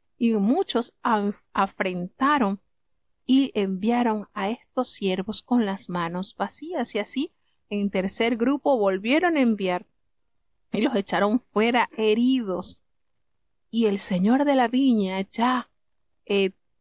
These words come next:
enojado por esta situación, resuelve enviar a su hijo porque allí entonces ellos tendrían que respetar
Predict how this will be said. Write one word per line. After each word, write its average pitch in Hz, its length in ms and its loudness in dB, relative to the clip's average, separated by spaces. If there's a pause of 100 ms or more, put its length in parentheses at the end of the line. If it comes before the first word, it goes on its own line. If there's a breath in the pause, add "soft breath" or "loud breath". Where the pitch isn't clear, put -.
enojado 233 800 2
por 202 160 -2
esta 247 260 -2
situación, 220 840 -2 (600)
resuelve 233 880 0
enviar 214 380 0
a 254 80 2
su 240 240 -4
hijo 233 300 -2
porque 214 440 0
allí 247 420 -2
entonces 233 600 0
ellos 220 240 -2
tendrían 233 600 -2
que 214 160 -2
respetar 185 840 -2